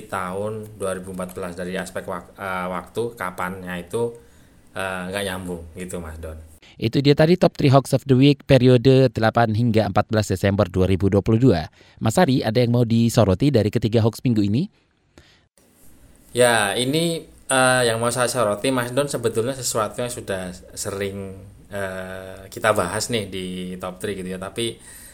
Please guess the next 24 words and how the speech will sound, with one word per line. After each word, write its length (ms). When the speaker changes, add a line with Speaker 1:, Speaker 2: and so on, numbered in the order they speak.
Speaker 1:
ya 240
nggak 180
ada 60
salahnya 320
mengingatkan 560
ya. 160
Eh, 500
yuk 160
kita 240
kembali 480
ke 200
aspek 400
lima 320
W 80
satu 320
atau 320
asdi 240
kamba 560
gitu 160
ya. 160
Kalau 180
menerima 460
ses-, 160
sesuatu 760